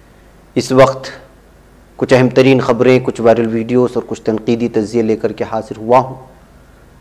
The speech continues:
तमहीदी तफसीलात में गए बगैर मैं आप लोगों से वही हमेशा की तरह अपील करूँगा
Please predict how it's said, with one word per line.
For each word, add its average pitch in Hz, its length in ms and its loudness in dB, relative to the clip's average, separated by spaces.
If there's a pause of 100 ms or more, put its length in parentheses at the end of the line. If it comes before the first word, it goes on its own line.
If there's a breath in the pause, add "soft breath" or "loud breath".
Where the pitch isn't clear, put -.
(220)
तमहीदी 135 480 6
तफसीलात 131 520 4
में 127 120 4
गए 120 180 6
बगैर 117 360 2 (100)
मैं 107 260 0
आप 104 200 0
लोगों 110 160 0
से 110 140 -6
वही 110 160 0
हमेशा 104 320 -4
की 98 120 -12
तरह 104 180 -4
अपील 101 260 -6
करूँगा 123 440 -4